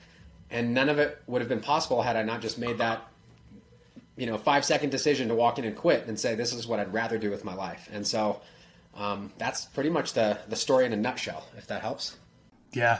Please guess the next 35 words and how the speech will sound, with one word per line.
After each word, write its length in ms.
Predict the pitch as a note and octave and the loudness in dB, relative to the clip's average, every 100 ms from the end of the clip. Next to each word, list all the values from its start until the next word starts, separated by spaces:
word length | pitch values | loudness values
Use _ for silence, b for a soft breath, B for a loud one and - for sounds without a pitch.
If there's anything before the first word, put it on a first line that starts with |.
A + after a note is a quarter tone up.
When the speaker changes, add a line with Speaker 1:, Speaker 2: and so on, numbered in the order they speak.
| - | 4
Speaker 2:
absolutely. 580 | A#2 B2 A#2 A2+ A2+ G2+ | 4 4 2 2 0 2
I'm 200 | B2+ C#3 | 6 6
a 60 | C#3 | 8
customer 400 | C3 B2+ B2 A#2 | 4 4 4 4
of 80 | G#2 | 4
Build 220 | A#2+ A2 | 2 2
a 20 | |
Soil. 420 | - A#2 A2+ A2 A#2+ | 0 2 2 2 0
I 60 | |
actually 280 | A#2 - A#2+ | 0 0 2
did 100 | C#3 | 2
a 60 | B2 | 0
whole 260 | - D3 | 2 4
bunch 220 | B2+ B2 | 6 4
of 80 | A#2 | 2
stuff, 420 | - B2+ A2+ - | 2 4 4 2
like 120 | B2 B2 | -2 -2
a, 120 | A#2+ - - | -4 -10 -4
a 100 | B2+ | 0
good 220 | D3+ D3 | 6 6
haul 320 | B2 C3 B2+ | 10 10 10
during 340 | B2 A#2+ A#2 G#2+ | 8 4 4 4
Black 220 | A#2+ G#2+ | 4 6
Friday. 380 | A#2+ A2+ G#2 - - | 4 4 2 -6 -10
You 80 | A2 | -6
guys 200 | G#2+ A2 | -4 -4
have 100 | G2+ | -8
a 40 | |
crazy 520 | - - E3 D3+ A#2 | -8 -6 -2 -2 -2
Black 260 | A#2+ A#2 - | 4 2 4
Friday 240 | A#2+ A2+ | 2 2
sale 240 | - A#2 G#2+ | 0 0 0
every 240 | G#2+ G#2+ | 0 0
year. 260 | A2+ A2 G2+ | 0 0 -2
So 360 | - G#2+ G#2 | -2 0 0